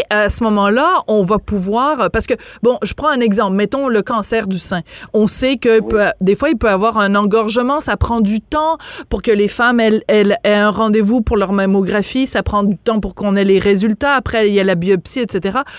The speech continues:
Speaker 1: Donc, on va pouvoir économiser beaucoup de temps, euh, euh, grâce aux chiens, euh, détecteurs.
Speaker 2: E-, effectivement, en fait, on, euh, c'est, c'est un moteur très important dans le, dans, dans la procédure, c'est que,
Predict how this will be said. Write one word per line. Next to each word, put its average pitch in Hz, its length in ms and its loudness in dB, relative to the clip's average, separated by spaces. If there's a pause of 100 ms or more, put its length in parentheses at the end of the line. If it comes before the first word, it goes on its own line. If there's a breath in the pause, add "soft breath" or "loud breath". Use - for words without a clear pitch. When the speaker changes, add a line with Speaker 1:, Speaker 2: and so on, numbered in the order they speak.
(140 loud breath)
Speaker 1:
Donc, 269 160 0
on 285 60 0
va 254 80 2
pouvoir 226 220 0
économiser 247 580 0
beaucoup 254 380 0
de 214 180 2
temps, - 260 -4 (640 loud breath)
euh, 98 440 4 (140)
euh, 196 200 4
grâce 196 680 0
aux 226 80 2
chiens, 226 480 -2
euh, 175 240 2
détecteurs. 180 800 -2 (220)
Speaker 2:
E-, - 200 0
effectivement, 120 720 0
en 95 60 -2
fait, 160 240 0
on, 107 220 0 (320 loud breath)
euh, 98 300 4 (400)
c'est, 107 160 -8
c'est 120 160 -4
un 117 60 2
moteur 139 400 0
très 170 280 -2
important 127 580 -2
dans 107 200 -4
le, 98 380 0 (680)
dans, 107 160 0 (160)
dans 113 100 2
la 107 100 2
procédure, 117 580 -2
c'est 117 100 -6
que, 107 200 0